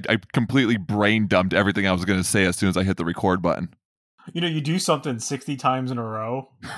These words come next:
Speaker 2: and then all of a sudden you take, like, a short forced break,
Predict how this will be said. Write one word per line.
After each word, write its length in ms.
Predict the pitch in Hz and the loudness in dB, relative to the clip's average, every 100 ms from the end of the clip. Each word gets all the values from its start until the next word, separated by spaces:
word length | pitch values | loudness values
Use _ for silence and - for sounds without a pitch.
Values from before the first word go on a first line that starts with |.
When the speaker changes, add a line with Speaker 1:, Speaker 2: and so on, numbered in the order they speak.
| - - | -10 -4
Speaker 2:
and 100 | 139 | 0
then 120 | 135 | 4
all 180 | 131 143 | 6 6
of 80 | |
a 40 | 151 | 2
sudden 280 | 156 143 139 | 2 0 0
you 80 | |
take, 240 | 127 143 135 | -4 -2 0
like, 220 | 131 127 | -2 -2
a 100 | 131 | -6
short 420 | - 139 139 - | -4 -4 -6 -8
forced 520 | - 123 120 127 - | -14 -6 -4 -4 -6
break, 420 | 131 123 143 160 | 0 2 2 -2